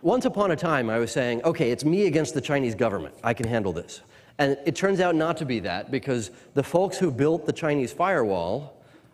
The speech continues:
are an American company called Cisco. Now, they don't still run it because China managed to,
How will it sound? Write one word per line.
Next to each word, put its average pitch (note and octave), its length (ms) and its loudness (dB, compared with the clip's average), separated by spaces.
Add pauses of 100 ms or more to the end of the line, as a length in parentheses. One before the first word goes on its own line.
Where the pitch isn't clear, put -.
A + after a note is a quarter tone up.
are B2+ 160 2
an C3 60 2
American D3+ 440 2
company A#2+ 400 -2
called A2+ 220 -2
Cisco. - 420 -8 (680)
Now, C#3 180 2
they C#3+ 140 0
don't G3 200 0
still F3 320 0
run D3 220 2
it B2 180 -2
because B2 300 -2
China B2+ 380 0
managed A2+ 380 -2
to, A2 340 -2